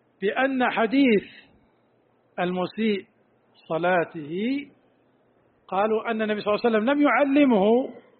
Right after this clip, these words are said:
كل الصلاة، ولم يستقصي النبي صلى الله عليه وسلم الواجبات جميعًا، وإنما علمه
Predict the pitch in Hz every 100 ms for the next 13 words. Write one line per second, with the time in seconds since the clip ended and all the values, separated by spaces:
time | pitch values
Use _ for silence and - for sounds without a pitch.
0 | _ _ _ _ _ _ _ _ - 233
1 | 220 - 190 185 170 - - - _ _
2 | _ _ _ _ _ _ _ _ _ _
3 | _ - 165 208 262 262 262 269 262 -
4 | 208 208 202 202 185 190 214 208 196 196
5 | 196 180 196 208 180 - - _ _ _
6 | _ _ _ _ _ _ _ _ _ _
7 | _ _ _ _ _ _ _ _ - 185
8 | 226 226 165 165 131 - _ _ _ _
9 | _ _ _ _ 170 208 247 247 233 220
10 | 208 214 254 285 - - _ _ _ _
11 | _ _ _ _ - 190 254 277 247 220
12 | 196